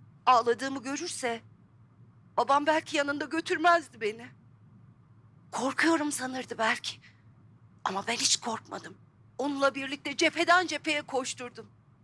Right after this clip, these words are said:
Çanakkale'yi gördüm. Sakarya, Gediz, Birinci İnönü, İkinci İnönü savaşlarını gördüm.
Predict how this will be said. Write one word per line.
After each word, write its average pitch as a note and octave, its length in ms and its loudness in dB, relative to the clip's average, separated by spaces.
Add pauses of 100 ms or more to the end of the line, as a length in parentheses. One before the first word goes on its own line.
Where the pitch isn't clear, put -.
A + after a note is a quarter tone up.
(1600)
Çanakkale'yi A3 720 0
gördüm. F#3+ 440 -10 (1200)
Sakarya, F#3 800 0 (260)
Gediz, G3+ 520 -4 (400)
Birinci C#4+ 420 0
İnönü, C4+ 340 -2 (280)
İkinci E4+ 460 2
İnönü E4+ 240 2
savaşlarını D4+ 720 2
gördüm. A3 400 -6